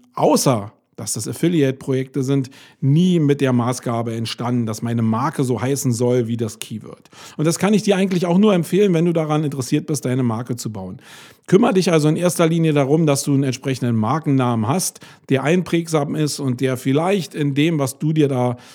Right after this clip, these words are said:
vorstellst, dafür stehst, was du machst. Das kann aber eine Ableitung eher sein aus dem Lateinischen oder aus dem Hip-Hop-Slang oder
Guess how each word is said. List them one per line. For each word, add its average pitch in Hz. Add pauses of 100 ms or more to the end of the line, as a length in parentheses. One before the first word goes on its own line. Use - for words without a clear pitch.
vorstellst, 139 (240)
dafür 147
stehst, 143
was 123
du 131
machst. 147 (180)
Das -
kann 175
aber 151
eine 135
Ableitung 147
eher 156
sein 147
aus 127
dem 131
Lateinischen 135
oder 127
aus 127
dem 123
Hip-Hop-Slang 139
oder 147